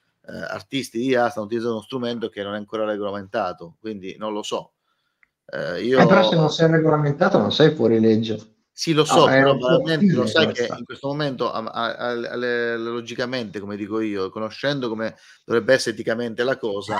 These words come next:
Speaker 1: io lo vedo che c'è, eh, eh, una cosa che non,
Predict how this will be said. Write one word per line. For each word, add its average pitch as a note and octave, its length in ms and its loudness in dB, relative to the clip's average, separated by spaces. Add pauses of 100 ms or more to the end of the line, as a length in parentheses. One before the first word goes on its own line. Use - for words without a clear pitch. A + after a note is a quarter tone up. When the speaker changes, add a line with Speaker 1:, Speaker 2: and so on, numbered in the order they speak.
(320)
Speaker 1:
io C#3+ 80 2
lo B2+ 100 6
vedo C#3+ 280 6
che G#2+ 140 -2
c'è, G#2+ 420 -2
eh, F#2 400 -6 (420)
eh, G2 120 -10
una G#2 240 -6
cosa A#2+ 200 -2
che A2+ 100 -4
non, A#2 180 -8